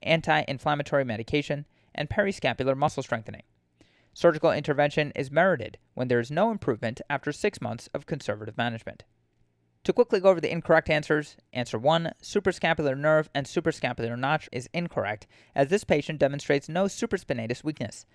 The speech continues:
Therefore, compression of the suprascapular nerve must be after innervation to the supraspinatus. Answer two, axillary nerve and quadrilateral space is incorrect, as compression of the axillary nerve and the quadrilateral space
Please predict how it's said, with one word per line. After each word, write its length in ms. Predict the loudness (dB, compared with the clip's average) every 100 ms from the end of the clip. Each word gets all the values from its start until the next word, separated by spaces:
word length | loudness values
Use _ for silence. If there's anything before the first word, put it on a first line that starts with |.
| _ _ -2
Therefore, 300 | 0 2 0
compression 480 | -2 2 2 2 -2
of 80 |
the 60 | -2
suprascapular 680 | -2 -2 0 -2 -2 -2 0
nerve 320 | 0 0 -6 _ _ 0
must 180 | 0 -2
be 140 | -4 0
after 300 | 0 0 -2
innervation 520 | 0 -2 -2 -6 -8
to 100 | -6
the 100 | -6
supraspinatus. 800 | -8 -12 -8 -6 -4 -6 -10 -20 _ _ _ _ _ _ -20 _ _ _
Answer 220 | -4 -2 -4
two, 360 | 0 0 0 -2
axillary 400 | -4 -2 -2 -2
nerve 280 | 2 2 0 -4
and 120 | -6
quadrilateral 600 | -2 0 2 4 4 2
space 340 | 0 -2 -2
is 80 | -4
incorrect, 480 | -6 -6 -8 -8 -10 _
as 160 | -4 -4
compression 440 | -2 2 2 2
of 80 | -4
the 120 | -2
axillary 440 | -2 -2 0 0 0
nerve 280 | 2 2 0
and 120 | -6
the 40 | -2
quadrilateral 600 | -2 0 2 2 2 -2
space 380 | 0 0 0